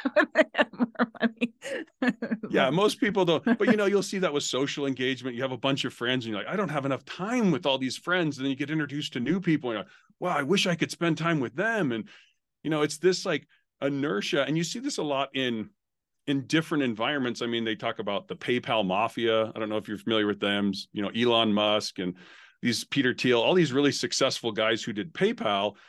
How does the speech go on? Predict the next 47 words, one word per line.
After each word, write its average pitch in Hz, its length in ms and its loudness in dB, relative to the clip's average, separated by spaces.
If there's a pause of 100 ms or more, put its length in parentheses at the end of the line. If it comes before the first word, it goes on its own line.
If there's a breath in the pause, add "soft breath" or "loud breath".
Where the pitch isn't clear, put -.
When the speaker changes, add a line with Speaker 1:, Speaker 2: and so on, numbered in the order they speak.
(300 soft breath)
Speaker 2:
And 135 140 0
then 139 100 2
they've 131 160 0
gone 127 160 -4
on 123 120 -2
to 113 60 -8
do 113 100 -8
SpaceX, 113 600 -2
Palantir, 107 800 -2
Netflix, 107 680 -4
all 147 320 4
of 127 80 -2
these 113 160 -2
other 110 160 2
companies, 131 520 0 (100)
and 139 80 2
they 151 60 2
all 156 120 0
have 151 200 -2
these 135 200 -2
relationships. 120 840 -2
So 113 200 -4 (380 soft breath)
if 165 120 -8
I 214 40 2
have 196 120 0
a - 20 -12
problem, 180 260 0
I 127 60 2
just 120 180 -8
call 139 180 0
my 120 120 -2
friends 110 340 -2
up. 80 160 -8 (440 soft breath)
If - 60 -8
I 185 40 2
need 196 180 2
some 202 120 -2
money, 190 240 2
I 104 60 0
have 123 220 -2
some 120 220 -6
friends 123 280 0
with 107 140 -6
money, 87 240 -4 (420 loud breath)
right? 143 200 2
And 143 120 2
those, 175 300 2